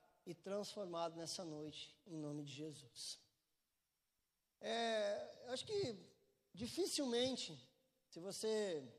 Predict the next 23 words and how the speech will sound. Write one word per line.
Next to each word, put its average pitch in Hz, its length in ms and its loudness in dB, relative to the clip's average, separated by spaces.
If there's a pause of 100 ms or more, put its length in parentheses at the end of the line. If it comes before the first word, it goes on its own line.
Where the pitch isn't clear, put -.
(720)
está - 240 -2
na 220 80 2
igreja 190 400 4
há - 20 6
algum 180 320 0
tempo, 180 460 -4 (640)
você 180 300 2
não 226 260 0
tenha 233 240 0
lido, 208 420 0 (440)
não 180 180 -6
tenha 196 180 -2
ouvido, 214 560 0 (600)
ou 214 240 4
não 226 180 2
tenha 214 240 0
ouvido 220 760 2 (260)
uma 208 220 -2
pregação 202 800 -2 (320)
a 170 120 -2
respeito 190 680 -4 (720)
da 185 180 4
parábola 202 800 0